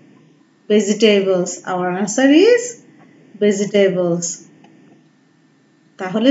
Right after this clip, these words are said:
সবাই ভেজিটেবলস এর পাশে যে বক্সটা আছে ওই বক্সটাতে মার্ক করে নাও।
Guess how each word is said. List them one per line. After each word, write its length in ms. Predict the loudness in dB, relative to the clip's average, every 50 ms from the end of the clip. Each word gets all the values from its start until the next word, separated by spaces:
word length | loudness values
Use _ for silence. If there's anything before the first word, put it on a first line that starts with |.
| 2 0
সবাই 320 | -2 -2 -2 0 0 0 0 0 0 0
ভেজিটেবলস 640 | 0 -2 -2 -2 0 0 0 2 4 2 2 2 2 0
এর 60 | -2 -2 -2
পাশে 240 | -4 -4 0 0 0 2 2
যে 80 | 2 0 2 2
বক্সটা 400 | 0 -2 -2 -4 -8 -4 -2 0 0 0
আছে 200 | -2 -2 -2 -2 -2 -2 0
ওই 80 | -2 -2 0 0
বক্সটাতে 680 | 0 0 0 -2 -6 -10 -8 -6 -4 -2 -2 -2 -2 -2 -2 0 0 2 2
মার্ক 220 | 2 0 0 -2 -4 -6 -6
করে 200 | -4 -2 -2 -2 -2
নাও। 140 | -4 -6 -8